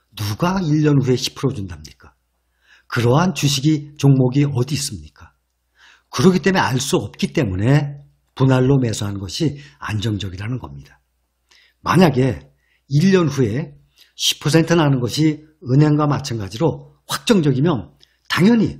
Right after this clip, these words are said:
처음부터 신경 안 쓰고 한꺼번에 넣어버리는 게 낫죠. 그런데 주식시장은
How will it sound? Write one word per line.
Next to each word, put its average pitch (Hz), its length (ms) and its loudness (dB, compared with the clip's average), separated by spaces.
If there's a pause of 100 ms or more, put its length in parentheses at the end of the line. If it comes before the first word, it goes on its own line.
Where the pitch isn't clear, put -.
(240)
처음부터 202 640 -2 (120)
신경 196 320 0
안 156 60 0
쓰고 147 180 -4
한꺼번에 160 340 0
넣어버리는 113 360 -2
게 123 80 -6
낫죠. - 320 -14 (640)
그런데 110 500 4 (460)
주식시장은 135 1000 -2